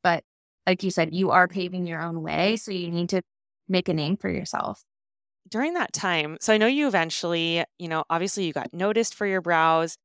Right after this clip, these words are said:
Speaker 2: When did you kind of start leaning into the brow industry?
Speaker 1: Yeah. So twenty fourteen, I was starting to get a little stagnant. And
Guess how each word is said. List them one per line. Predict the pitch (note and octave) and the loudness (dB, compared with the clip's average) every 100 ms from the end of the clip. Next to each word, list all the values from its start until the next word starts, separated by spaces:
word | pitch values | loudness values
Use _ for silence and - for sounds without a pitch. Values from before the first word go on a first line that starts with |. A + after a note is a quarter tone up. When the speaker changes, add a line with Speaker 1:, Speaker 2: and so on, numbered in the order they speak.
| _ _ | _ _
Speaker 2:
When | - G3 | 2 2
did | A#3 A#3+ | 4 0
you | G#3 G3+ | 2 2
kind | G3+ - G3 | 0 -2 -2
of | F3+ | -2
start | - - E3+ D#3 - | -4 -2 0 0 -2
leaning | D3+ D3+ D#3 D3+ | -8 -6 -6 -8
into | - C#3+ C#3+ - D3 C3+ | -10 -10 -8 -10 -8 -8
the | C3 - | -8 -10
brow | - A#2+ B2 | -8 -4 -4
industry? | - - - - - - - _ _ _ - | -8 -14 -12 -10 -12 -18 -20 _ _ _ 0
Speaker 1:
Yeah. | G3 - - | 2 2 -2
So | - - A3+ A3 A3 G#3+ G#3+ G#3+ _ _ _ - | -4 4 8 10 8 6 -2 -8 _ _ _ -16
twenty | - B3 B3 C4+ C#4 | -4 2 2 2 -4
fourteen, | - E4 D#4 - C4+ B3 A#3+ A#3+ B3 B3 - A3 | -8 -10 -10 -4 -2 -2 -4 -6 -8 -8 -10 -8
I | G#3+ G#3 G#3 G#3 G#3 G#3 G#3 G#3+ G#3 - _ _ _ - | -4 -2 -2 -2 -2 -4 -4 -4 -4 -6 _ _ _ -10
was | G#3+ A3+ | -6 -6
starting | - A#3 B3 D4 | -2 0 0 -2
to | D4+ E4 | -4 -8
get | E4+ | -8
a | E4+ | -6
little | F4 E4+ | -6 -6
stagnant. | - A#3+ B3 A3+ F3 - _ - | -4 0 2 2 -4 -6 _ 0
And | G#3+ G3 G3 G3 G3 | 2 4 2 2 0